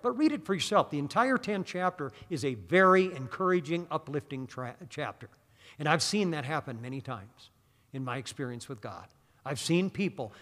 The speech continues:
seeking the Lord that came into a place like this or came into a Bible study or whatever the case is,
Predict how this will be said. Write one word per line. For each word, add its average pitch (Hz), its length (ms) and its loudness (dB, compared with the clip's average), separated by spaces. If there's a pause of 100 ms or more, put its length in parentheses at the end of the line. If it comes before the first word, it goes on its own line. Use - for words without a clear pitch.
seeking 202 540 -2
the 185 80 0
Lord 131 420 0 (180)
that - 140 -12
came 185 260 2
into 165 200 0
a 135 60 -4
place 165 360 -2
like 156 180 -6
this 175 200 -6
or 156 60 -4
came 160 300 -6
into 160 240 -2
a 139 60 0
Bible 156 320 0
study 151 240 -4
or 139 80 -4
whatever 143 260 -2
the 120 80 -12
case 156 300 -4
is, 151 160 0